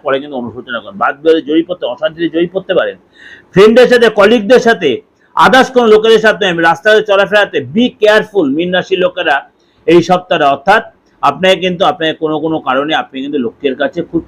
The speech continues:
ছোট হয়ে যাবেন, আপনাকে লোকে হ্যাটা করবে, আপনাকে পাত্তা দেবে না, যাতে সে একসঙ্গে ওঠা বসা করতে, তারাই আপনার সাথে ইগনোর করবে আপনার ভাষার জন্য।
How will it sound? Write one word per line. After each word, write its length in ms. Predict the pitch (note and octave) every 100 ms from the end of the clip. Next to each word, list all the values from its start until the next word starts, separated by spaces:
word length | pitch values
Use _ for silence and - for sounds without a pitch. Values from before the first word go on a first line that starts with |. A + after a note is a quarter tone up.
| -
ছোট 180 | B2+ D#3+
হয়ে 240 | C#3 C3+
যাবেন, 260 | B2 G#2+ A2
আপনাকে 280 | A#2 C3+
লোকে 200 | C3+ C3
হ্যাটা 280 | A2 A2+ D#3+
করবে, 320 | D#3+ D#3+ B2
আপনাকে 320 | A2 - C#3+ D3
পাত্তা 380 | D3 D3 G3
দেবে 220 | F3+ D#3+ B2+
না, 180 | G2 - _ - _
যাতে 220 | E3 F#3+ G#3
সে 80 |
একসঙ্গে 360 | A#3 G#3 - G#3
ওঠা 140 | G3
বসা 220 | A3 A3 A3
করতে, 240 | A3+ G3+
তারাই 280 | F#3 F#3 G3+
আপনার 200 | F#3 G3
সাথে 200 | G3 F#3
ইগনোর 360 | D#3+ C#3+ D#3+ D3+
করবে 340 | B2+ G#2+ G#2+
আপনার 300 | A#2 D#3 E3
ভাষার 460 | F2+ G2 C3 G#2+ F2
জন্য। 260 | F#2 F2